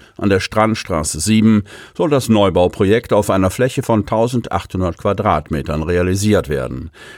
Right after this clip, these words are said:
Der Investor hat seine ursprünglichen Pläne nach Einwänden von Anliegern und Wünschen aus dem Rathaus noch einmal überarbeitet und leicht angepasst. Die alte Häuserreihe wird in Kürze abgerissen. Die vernagelten Häuserfronten der Gebäudezeil am Strichweg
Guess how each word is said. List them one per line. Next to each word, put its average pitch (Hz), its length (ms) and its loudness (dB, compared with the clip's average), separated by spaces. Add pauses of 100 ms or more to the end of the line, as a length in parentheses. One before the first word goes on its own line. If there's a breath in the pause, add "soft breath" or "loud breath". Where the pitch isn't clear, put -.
(100)
Der 117 100 4
Investor 131 540 2
hat 127 180 -2
seine 117 200 2
ursprünglichen 87 720 -2
Pläne 98 380 2
nach 110 180 0
Einwänden 107 520 0
von 95 200 -2
Anliegern 110 680 0
und 71 320 -6
Wünschen 95 400 0
aus 76 160 -4
dem 76 140 -4
Rathaus 104 600 0 (220 loud breath)
noch 156 140 0
einmal 131 240 2
überarbeitet 117 800 0
und 127 280 -2
leicht 95 440 -2
angepasst. 80 760 -6 (300)
Die 98 240 -2
alte 110 320 0
Häuserreihe 113 680 2
wird 120 180 -6
in 123 160 -8
Kürze 98 440 -2
abgerissen. 80 760 -4 (400 loud breath)
Die 120 40 0
vernagelten 143 640 2
Häuserfronten 92 760 0
der 87 100 -2
Gebäudezeil 101 800 0
am 113 100 0
Strichweg 127 680 -4